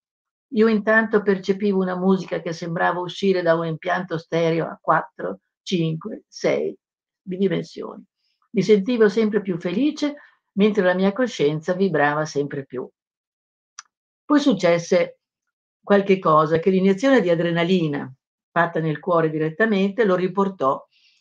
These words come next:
alla vita. E cinque, sei minuti di arresto cardiaco, poi gli ci volle un anno per recuperare da tutte le ferite. Da allora lui, eh, ha sempre detto: "La più bella esperienza della mia vita è stata la mia morte."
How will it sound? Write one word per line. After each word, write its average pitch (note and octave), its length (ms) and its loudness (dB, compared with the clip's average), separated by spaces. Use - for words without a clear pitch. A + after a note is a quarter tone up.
alla D#3+ 220 0
vita. C3 420 -10
E D#3+ 560 -2
cinque, C4 460 0
sei A#3 260 0
minuti G3 440 0
di F3+ 80 -6
arresto D3 360 -4
cardiaco, C#3 640 -4
poi A#3+ 180 -2
gli G#3+ 100 0
ci F#3 140 -6
volle F3+ 260 0
un F#3 140 2
anno G3+ 420 2
per F#3+ 160 -2
recuperare F3+ 640 -4
da D#3 120 -4
tutte D3 300 -8
le D3 140 -2
ferite. C#3 520 -6
Da G#3 180 4
allora C#4 460 6
lui, A3 440 2
eh, E3 340 2
ha D#3 80 0
sempre G#3 400 2
detto: G3 640 2
"La F#3+ 160 2
più G#3 160 -2
bella A3 280 2
esperienza G3+ 540 0
della F#3+ 200 0
mia A#3+ 160 -2
vita E3+ 320 -4
è G#3 40 2
stata D#3 400 -6
la D#3 140 -2
mia E3+ 180 -4
morte." C3+ 560 -10